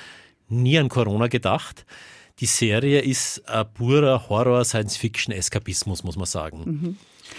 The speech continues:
Speaker 2: Ich finde, es fällt einem jetzt erst auf, wie oft Viren in Filmen und Serien eigentlich vorkommen. Ich hab eben in Mission Impossible zwei, den hatte ich komplett vergessen. Ich finde auch, ist der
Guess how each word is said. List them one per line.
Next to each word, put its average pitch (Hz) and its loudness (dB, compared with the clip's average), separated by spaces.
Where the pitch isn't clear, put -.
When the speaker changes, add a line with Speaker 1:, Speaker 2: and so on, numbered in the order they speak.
Speaker 2:
Ich 175 -8
finde, 196 0
es 214 -2
fällt 170 0
einem 185 0
jetzt - -2
erst 196 -2
auf, 170 2
wie 190 4
oft 175 -2
Viren 190 2
in 196 2
Filmen 208 0
und 165 -2
Serien 180 0
eigentlich 165 0
vorkommen. 175 2
Ich 165 -6
hab - -6
eben 175 0
in 180 0
Mission 196 -2
Impossible 185 -4
zwei, 156 0
den 190 2
hatte 180 -2
ich - -4
komplett 180 0
vergessen. 170 -2
Ich 175 2
finde 170 0
auch, - -2
ist - -8
der 175 -2